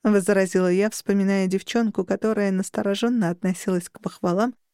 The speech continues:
и комплиментам и старалась никому не бросаться в глаза. Сплошной хаос красок. На самом деле, это была одна из лучших моих работ, хотя её бездушность замечала лишь я сама.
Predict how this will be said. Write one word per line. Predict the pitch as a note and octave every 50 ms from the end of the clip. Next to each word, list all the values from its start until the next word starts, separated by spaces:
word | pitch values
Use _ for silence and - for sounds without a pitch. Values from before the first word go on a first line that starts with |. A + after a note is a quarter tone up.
| _ _ _ _ _
и | - C4+
комплиментам | C4 - B3+ B3+ A#3 B3 B3 B3+ A#3+ G#3 F3+ D#3 F3+ F3 - - -
и | B3
старалась | F3+ - - - G#3 G#3+ A3 A#3 A3+ G3+ G#3 - - -
никому | C4+ B3 B3+ - - B3 A#3 F3+
не | E3+ E3+
бросаться | F3 - G3+ G#3 - - - F3+ - F#3+
в | F#3
глаза. | F#3 G3 G#3 G3+ - F3+ E3+ F3 _ _ _ _ _ _ _ _ _ _ _ _ _ _ _ _
Сплошной | - - - - C#4+ C4+ - - F4 E4
хаос | - - - B3+ B3+ A3+ - -
красок. | - - G3+ F#3+ - - - - - - - _ _ _ _ _ _ _ _ _ _ _ _ _ _
На | - A3 G#3 G3+
самом | - - G3+ G3 G3 F#3+ G3
деле, | F#3+ F#3 C4 D4+ C#4 - - D3+ E3+ - _ _ _ _ _ _ _ -
это | C#4+ C#4+ - - C#4 C4 A#3 A#3 A#3
была | G3 A3+ A#3 B3+ A#3+
одна | - - A3+ G3+ G#3+ A3+
из | A3+ - - A#3+ - B3
лучших | B3 B3+ A#3 F#3 - - - - - F#3 - -
моих | G3 G3 F3+ G3 - -
работ, | - B3 A#3+ G3 E3+ D#3 - - _ _ _ _ _ _
хотя | - - - C4+ - -
её | C4 B3 A#3 A#3+ A3+ A#3 A#3
бездушность | G#3+ G3 G#3+ G3+ G3 F#3+ A3 D4+ D4+ - - - G3 F#3+ - - - -
замечала | - F#3+ F#3 F#3 F#3 F#3 F3+ F3 - - G3+ G3 F#3
лишь | G3 F#3+ F#3 - -
я | - F#3+ F#3+
сама. | - - - G3 F#3+ E3 D3+